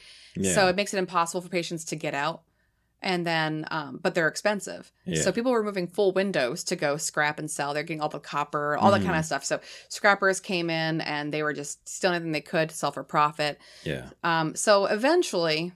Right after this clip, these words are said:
Speaker 2: it was sold to Walmart.
Speaker 1: Yeah, I read about this.
Speaker 2: <laughs> Of course, yeah.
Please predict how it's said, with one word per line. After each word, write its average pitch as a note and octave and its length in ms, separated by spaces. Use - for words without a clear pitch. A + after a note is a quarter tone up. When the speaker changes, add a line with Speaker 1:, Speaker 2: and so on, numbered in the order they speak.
Speaker 2:
it F#3+ 160
was G#3 320
sold F#3 500
to - 180
Walmart. F#3+ 720
Speaker 1:
Yeah, E2 460
I F#2+ 80
read G2+ 280
about E2+ 320
this. D#2 400
Speaker 2:
<laughs> - 20
Of F#4+ 160
course, F#4 180
yeah. G4 80